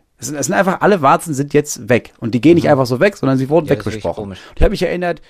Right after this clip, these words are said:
Speaker 1: stimmt, ich hatte das auch als Kind an, an der Hand so
Speaker 2: Ja.
Speaker 1: drei Warzen und ich hab alles probiert bei Ärzten und sowas, ging nicht. Und dann meinte jemand, „Hier,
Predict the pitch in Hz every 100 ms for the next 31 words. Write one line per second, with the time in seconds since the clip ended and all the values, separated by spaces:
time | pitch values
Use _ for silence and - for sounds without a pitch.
0 | - - 302 165 - 196 208 175 - -
1 | - 127 - 190 147 139 147 127 156 196
2 | 139 120 120 131 196 208 170 156 139 135
3 | 151 151 - 143 160 - 160 196 160 143
4 | 131 123 - 196 185 165 - 139 143 143
5 | 131 143 139 135 220 220